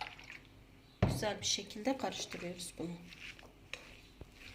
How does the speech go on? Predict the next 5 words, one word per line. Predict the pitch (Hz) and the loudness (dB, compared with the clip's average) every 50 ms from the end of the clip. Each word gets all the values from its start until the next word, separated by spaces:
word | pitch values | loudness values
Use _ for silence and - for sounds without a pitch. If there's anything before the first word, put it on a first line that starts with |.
| - - - - - - - - - - - - - - - - - - - - - - - - - - - - - - - - - - - - - - - | -12 -14 -14 -16 -18 -18 -18 -18 -18 -16 -16 -16 -4 -2 -2 -2 -2 -10 -14 -14 -16 -16 -18 -18 -18 -16 -10 -10 -10 -10 -8 -6 -6 -6 -6 -6 -10 4 8
Evet, | 233 233 233 233 233 - | 10 12 12 12 10 8
güzel | 247 240 254 262 262 262 247 | 8 12 12 12 12 12 12
bir | |
şekilde | - - 269 240 247 254 240 226 233 226 - | 12 12 12 12 12 12 10 10 10 8 12
karıştırdık. | - 269 269 277 269 - - 294 277 277 - 359 | 12 12 12 12 12 10 10 8 8 10 8 6